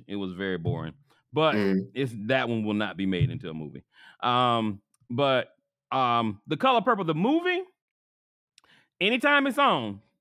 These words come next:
Speaker 1: I watch it long enough to see the scene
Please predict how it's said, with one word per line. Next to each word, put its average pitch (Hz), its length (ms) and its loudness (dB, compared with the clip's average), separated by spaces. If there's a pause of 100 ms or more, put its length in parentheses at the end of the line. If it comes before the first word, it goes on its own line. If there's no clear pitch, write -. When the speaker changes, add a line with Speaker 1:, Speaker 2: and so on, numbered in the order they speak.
(1080)
Speaker 1:
I 156 200 2
watch 220 480 2
it 180 180 -4
long 175 400 0
enough 190 280 0
to 180 100 -8
see 208 240 -4
the 190 120 0
scene 147 720 0